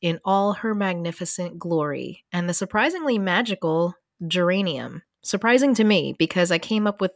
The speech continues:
geranium, um, in a really stubbornly apprehensive way. So this is the first time that we are going to deviate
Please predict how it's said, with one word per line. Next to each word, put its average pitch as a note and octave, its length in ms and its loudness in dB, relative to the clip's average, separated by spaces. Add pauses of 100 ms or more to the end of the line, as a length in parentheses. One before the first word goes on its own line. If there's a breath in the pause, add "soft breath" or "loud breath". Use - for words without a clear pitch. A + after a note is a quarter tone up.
geranium, E3+ 760 0 (160)
um, E3 460 2 (180)
in F3+ 100 2
a F3 80 2
really G#3 500 2
stubbornly F3 920 0
apprehensive D3+ 840 -2
way. C3 520 -4 (580)
So F#3+ 240 2
this A3 420 2
is F3+ 140 -4
the F3+ 100 -6
first F3+ 300 -2
time E3+ 240 0
that F3+ 120 -2
we F3 180 0
are F3 80 6
going D#3+ 300 -2
to E3 140 -4
deviate D#3+ 720 -2